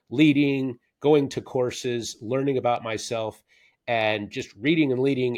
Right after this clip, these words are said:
A-, and then I decided, you know what, dentistry is massively difficult. I recognize that. It's really, really hard.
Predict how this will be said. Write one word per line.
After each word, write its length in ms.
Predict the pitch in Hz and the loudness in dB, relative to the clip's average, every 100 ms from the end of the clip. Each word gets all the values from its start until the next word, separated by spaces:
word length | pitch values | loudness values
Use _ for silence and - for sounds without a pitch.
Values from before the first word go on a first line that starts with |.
| 127 | -4
A-, 220 | 120 120 | -4 -2
and 240 | 120 113 | -4 -2
then 100 | 127 | -2
I 80 | 127 | -2
decided, 500 | 117 113 123 117 113 | -2 -4 -2 -2 -2
you 60 | 127 | -2
know 80 | 131 | 0
what, 180 | 127 | 0
dentistry 480 | 95 143 143 - 127 | -2 -2 -2 -2 -2
is 200 | 110 - | -2 -6
massively 680 | 104 117 139 151 175 143 156 | -4 -2 0 -2 -4 -2 -2
difficult. 540 | 131 127 131 139 139 - | 0 -2 -4 -8 -8 -6
I 140 | 107 98 | -6 -4
recognize 640 | 110 113 120 113 110 107 | -4 -6 -8 -8 -8 -4
that. 180 | 120 117 | -4 -4
It's 180 | 101 - | -8 -12
really, 480 | 104 110 143 139 120 | -10 -2 0 2 0
really 280 | 120 113 104 | -2 -2 -4
hard. 380 | 104 98 98 | -4 -4 -6